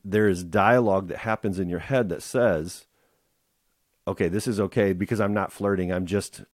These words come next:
being a good coworker. I'm just being friendly," or whatever it is, right? You can see where this goes. We lie about the situation. We're not really honest about it. And we come back to this integrity question and we say,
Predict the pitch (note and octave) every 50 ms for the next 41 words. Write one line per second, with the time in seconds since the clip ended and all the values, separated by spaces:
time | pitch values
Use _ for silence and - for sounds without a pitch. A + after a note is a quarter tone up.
0 | _ _ _ _ _ - G2 A2 A2 A2 G#2+ G2 F2 G2 F#2+ E2+ - - G2+ F#2+
1 | F#2 F2+ E2 E2 - - - - - - _ _ - F#2 G2 G2 G2 E2+ G2 G#2
2 | G2+ - - - - _ _ _ _ _ _ _ _ _ _ _ _ - - F#2
3 | A#2 A2+ G#2+ G#2 - - - G#2 G2+ G2+ G#2 G2+ G2+ F#2 E2+ F2+ F#2 G2 G#2+ A#2
4 | B2 A#2+ A2+ A2 G#2+ C3+ - - - F2 F#2+ G2 A2 G#2+ G#2+ G#2+ - - F2+ -
5 | - A#2+ A#2 A2 G#2 F2+ F2+ - - G2+ A#2+ - - - - - - _ _ _
6 | _ _ _ _ _ _ _ _ _ _ _ - G#2+ A2 A2+ G#2 F#2 F2+ F#2 F#2+
7 | F#2+ G2 A#2+ A#2+ A2 G2 F#2 F2 E2+ G2 G2 G2+ - F#2+ F#2 - G#2 F2+ - F#2+
8 | F2 F#2 G2+ A2+ A2+ - F#2 E2 E2 F2+ G2+ G#2+ - A2+ G#2 G2 F#2+ F2+ - -
9 | G2+ G#2+ A2+ A2+ G#2 - - F2+ E2 D#2 G2+ G#2+ B2 A#2+ G#2+ - - F#2+ F#2 F#2+
10 | F#2 - - C3+ A#2 G#2 G#2 G#2+ A#2 - - - F#2+ F#2+ - F2+ F2 - - D3
11 | D3 D3+ D#3+ B2+ G#2 F2+ - - D#2 C#2+ - - - - - - _ _ _ _
12 | _ _ _ _ _ _ _ _ _ _ _ - - F#2+ F#2 F#2 F2 - - G2
13 | F#2 F#2 F2+ E2+ E2+